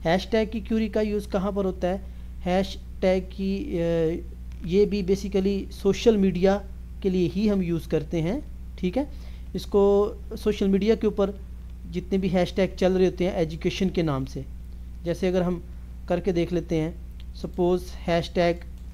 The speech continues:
आजकल, अ, मरीम नवाज़ हम कर लेते हैं, हैशटैग मरीम नवाज़।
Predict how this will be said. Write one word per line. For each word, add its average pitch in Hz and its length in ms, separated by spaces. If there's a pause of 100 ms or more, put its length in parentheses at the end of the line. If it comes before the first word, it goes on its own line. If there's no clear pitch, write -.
(140)
आजकल, 165 360
अ, 151 1080 (200)
मरीम 185 220
नवाज़ 170 320
हम 175 80
कर 165 160
लेते 160 300
हैं, 143 140
हैशटैग 160 480 (120)
मरीम 156 480 (460)
नवाज़। 151 480